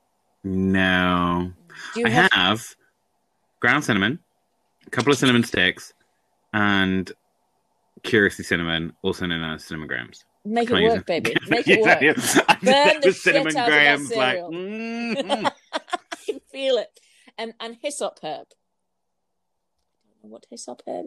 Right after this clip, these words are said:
Speaker 2: is?
Speaker 1: Have you Googled
Speaker 2: That
Speaker 1: it?
Speaker 2: was it. Uh, no.
Speaker 1: Should
Speaker 2: But we
Speaker 1: we?
Speaker 2: can. Um, and also,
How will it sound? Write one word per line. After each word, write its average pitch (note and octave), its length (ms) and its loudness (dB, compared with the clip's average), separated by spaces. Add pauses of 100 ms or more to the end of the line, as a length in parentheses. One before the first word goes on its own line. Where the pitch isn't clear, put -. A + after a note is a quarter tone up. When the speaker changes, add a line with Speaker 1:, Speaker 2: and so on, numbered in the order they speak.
(140)
Speaker 2:
is? - 300 -10
Speaker 1:
Have G2+ 140 -18
you A2 120 -6
Googled A2+ 300 -4
Speaker 2:
That - 40 -12
Speaker 1:
it? - 40 -14
Speaker 2:
was - 140 -16
it. - 100 -18 (260)
Uh, - 200 -6
no. A#3 440 -4 (680)
Speaker 1:
Should - 220 -16
Speaker 2:
But - 120 -2
we - 40 -2
Speaker 1:
we? G#3 40 0
Speaker 2:
can. F3+ 360 0 (400)
Um, G3+ 400 2 (720)
and G#3+ 120 4
also, G#3 640 2